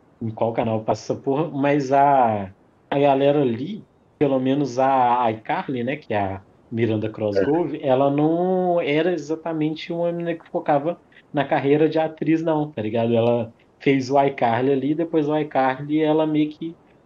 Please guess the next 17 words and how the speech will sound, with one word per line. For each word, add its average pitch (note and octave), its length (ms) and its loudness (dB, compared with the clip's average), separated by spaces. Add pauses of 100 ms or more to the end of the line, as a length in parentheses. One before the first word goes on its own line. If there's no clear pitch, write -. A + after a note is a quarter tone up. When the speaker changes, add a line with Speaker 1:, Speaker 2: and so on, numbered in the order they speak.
Speaker 1:
foi E3 120 0
tocando D#3 320 0
uns D3+ 100 -4
projetos C#3 520 0
da C#3 180 4
vida B2 320 -4
aí, B2+ 220 -2
sem D#3+ 280 -10
se E3 140 -12
importar D3+ 360 -8
muito C3 240 -4
com C#3+ 300 -2 (420)
televisão C3 680 0
ou A#2 140 0
cinema A2+ 720 -2
e - 20 -10
tal. G2 240 -4